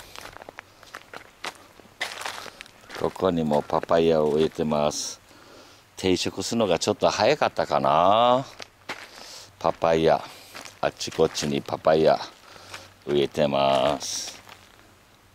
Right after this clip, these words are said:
で、<laughs> そうだそうだ、トマト、トマト、トマトも植えてます。この、ここにトマト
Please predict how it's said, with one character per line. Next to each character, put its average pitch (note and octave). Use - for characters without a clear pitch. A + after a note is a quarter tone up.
で、 G2
<laughs> -
そ C3+
う -
だ A#2
そ A#2
う -
だ、 E2+
ト D3
マ E3+
ト、 C2
ト A#2+
マ B2+
ト、 A2+
ト G#2
マ A2
ト A2
も G#2
植 A2
え A2
て A2+
ま A2+
す。 G#2+
こ -
の、 F#2+
こ F2
こ F#2+
に F2+
ト F#2
マ G2
ト F#2+